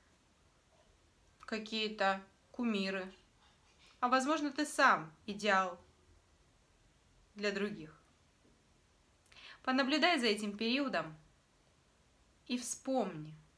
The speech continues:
давали ли тебе ту любовь, поддержку, заботу, все, что тебе было нужно тогда. Если да, то здорово.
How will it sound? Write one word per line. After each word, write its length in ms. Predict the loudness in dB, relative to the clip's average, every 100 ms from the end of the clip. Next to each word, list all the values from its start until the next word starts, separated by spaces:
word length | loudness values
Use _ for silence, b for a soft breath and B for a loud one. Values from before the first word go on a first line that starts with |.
| _ _ _ _ _ _ _ _ _ _ _ _ _ _ _
давали 400 | 0 4 4 4
ли 220 | 0 -2
тебе 460 | -4 -6 -2 -2 -2 -12 _ -8
ту 100 | -4
любовь, 440 | -4 -2 -4 -4 -4
поддержку, 680 | -6 -6 -2 2 2 2 -8
заботу, 800 | -6 -6 -6 -6 -2 -2 -4 -16 -16 -20 _ _ _ _ -20 -20 -20
все, 380 | -12 -6 -4 -4
что 140 | -6 -10
тебе 220 | -14 -12
было 260 | -8 -6 -4
нужно 400 | -6 -10 -12 -14 -16 -20 -20 -2
тогда. 720 | 0 2 -2 -4 0 0 -2 -12 _ _ _ _ _ _ _ _ _ _ -20 -20 _ _ _ _ -20 -8
Если 340 | -6 -4 -6
да, 340 | 0 0 0 -6 _ _ _ _ _ _ _ _ _ _ -20 -20 _ _ _
то 120 | -16
здорово. 500 | -14 -6 -4 -2 -6